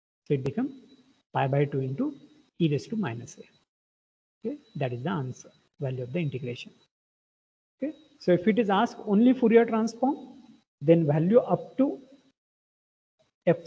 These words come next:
Fs lambda will be the answer. And if it is asked to, uh, solve the integration, if it is asked to find the value of the integration, then make use of inverse Fourier transform.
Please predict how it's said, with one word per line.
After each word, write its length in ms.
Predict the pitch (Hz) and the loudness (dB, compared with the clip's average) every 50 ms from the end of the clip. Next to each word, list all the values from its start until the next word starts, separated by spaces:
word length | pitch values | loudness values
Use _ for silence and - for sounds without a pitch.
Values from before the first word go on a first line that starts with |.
| - - - - - - | -16 -18 -18 -12 -8 -6
Fs 360 | 180 175 - 214 196 - - | -6 -2 0 0 0 2 2
lambda 340 | 190 156 151 151 139 131 139 | 0 2 2 2 2 0 0
will 160 | 143 147 151 160 | -2 -2 -2 2
be 120 | 156 190 | 2 2
the 100 | 180 202 | 4 4
answer. 480 | 170 147 139 139 139 - - - - - - _ _ _ _ _ _ _ _ _ _ _ | 2 2 2 0 -2 -4 -6 -12 -14 -14 -18 _ _ _ _ _ _ _ _ _ _ _
And 140 | - 143 151 | -4 -2 -2
if 100 | 160 151 | 0 4
it 80 | 226 202 | 6 6
is 140 | 226 190 - | 6 4 4
asked 360 | - 165 165 196 190 - - - | 0 -2 -2 -2 -2 -4 -2 0
to, 240 | 269 330 403 277 - - - - _ _ _ _ _ _ _ _ | 0 0 -2 -4 -10 -18 -20 -20 _ _ _ _ _ _ _ _
uh, 380 | - 151 147 147 147 147 151 - - - - - _ _ _ _ _ _ _ _ _ _ _ _ _ _ _ | -6 -4 -2 0 0 0 0 -2 -6 -12 -18 -20 _ _ _ _ _ _ _ _ _ _ _ _ _ _ _
solve 400 | - - - 180 180 196 226 226 | -20 -2 4 6 6 8 8 8
the 60 | 240 | 8
integration, 560 | 214 196 196 190 208 180 175 160 - 175 151 | 8 8 6 6 4 4 4 2 2 0 -2
if 120 | 151 143 196 | -2 -2 0
it 100 | 185 170 | 0 2
is 60 | 165 | 2
asked 200 | 156 165 165 - | 2 0 0 -4
to 80 | 214 | -6
find 280 | - - 190 196 226 240 | -2 0 2 2 4 4
the 60 | 240 | 4
value 280 | 220 208 202 208 214 220 | 4 4 2 2 2 2
of 120 | 220 190 | 2 2
the 80 | 185 214 | 2 2
integration, 600 | 196 190 175 214 190 202 196 - - 302 370 - - - - - _ _ _ | 2 2 2 0 0 0 -2 -2 -2 -4 -4 -6 -10 -18 -20 -20 _ _ _
then 380 | - 143 185 233 262 247 247 170 | 0 2 4 4 4 2 0 2
make 220 | 165 180 185 - - | 4 4 4 4 2
use 200 | 170 160 143 175 | 2 2 2 2
of 200 | 254 285 - - - - - _ _ _ _ _ _ _ - | 0 -2 -2 -6 -16 -20 -20 _ _ _ _ _ _ _ 4
inverse 300 | 202 214 202 196 196 196 | 4 6 6 6 4 4
Fourier 280 | - 175 156 156 147 | 0 2 2 2 2
transform. 520 | 139 143 135 135 135 - - - - - | 2 -2 -6 -8 -8 -10 -14 -18 -18 -18